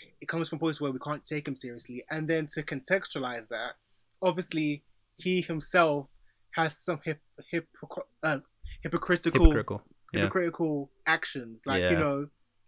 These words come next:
Speaker 1: he, I, I don't want, I didn't wanna say this, but it, it's relevant. Like, you know, he said slavery is a choice in twenty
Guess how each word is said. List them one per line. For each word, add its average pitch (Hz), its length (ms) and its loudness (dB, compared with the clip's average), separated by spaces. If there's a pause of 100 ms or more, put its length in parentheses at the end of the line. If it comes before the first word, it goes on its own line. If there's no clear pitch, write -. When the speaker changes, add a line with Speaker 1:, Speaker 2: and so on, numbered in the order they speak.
(240)
Speaker 1:
he, - 180 -16
I, 175 200 2
I 180 40 6
don't 190 100 8
want, 196 160 4
I 156 60 -4
didn't 175 140 2
wanna 160 140 -6
say 147 200 0
this, 127 160 -6
but 139 160 -6 (120)
it, 170 220 -2
it's 202 160 6
relevant. 226 380 4
Like, 120 180 -8
you 151 60 -4
know, 139 60 -2
he 165 120 2
said 165 240 2
slavery 160 400 0
is 139 80 -2
a 139 40 -4
choice 143 640 -6
in 131 220 -10
twenty 131 340 -8